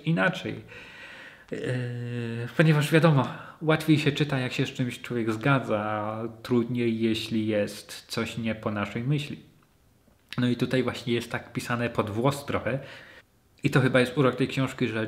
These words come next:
trzeba trochę w tej głowie coś przestawić, żeby ją dobrze odebrać. Tutaj ten rzeczywisty człowiek jest to facet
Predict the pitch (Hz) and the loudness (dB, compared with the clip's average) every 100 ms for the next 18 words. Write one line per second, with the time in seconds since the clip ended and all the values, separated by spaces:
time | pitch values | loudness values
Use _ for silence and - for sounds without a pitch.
0 | - - 127 139 135 135 135 - 131 117 | -4 -2 2 4 4 2 -2 -2 0 0
1 | 117 123 131 127 151 185 180 165 175 165 | 0 0 0 4 8 8 6 2 0 -2
2 | - 139 110 104 156 202 202 - - - | -4 -4 -4 0 0 0 -2 -8 -18 -20
3 | - - - - - - 135 143 143 139 | -20 -18 -16 -16 -6 2 4 6 4 4
4 | 143 - - - - _ _ _ _ _ | -2 -6 -16 -20 -20 _ _ _ _ _
5 | - 185 185 180 160 143 113 98 - - | -6 -4 2 4 4 4 0 -4 -8 -18
6 | - - - - - - _ _ _ _ | -20 -20 -20 -20 -20 -20 _ _ _ _
7 | _ - 175 185 180 156 139 143 147 175 | _ 0 2 2 2 2 2 0 0 0
8 | 180 165 - 127 101 101 - - - 127 | 0 -2 2 0 0 -6 -8 -14 -6 -4
9 | 120 - 120 120 117 117 123 - 147 143 | -4 -4 -2 2 2 0 -6 -2 0 0
10 | - 139 139 | 2 0 0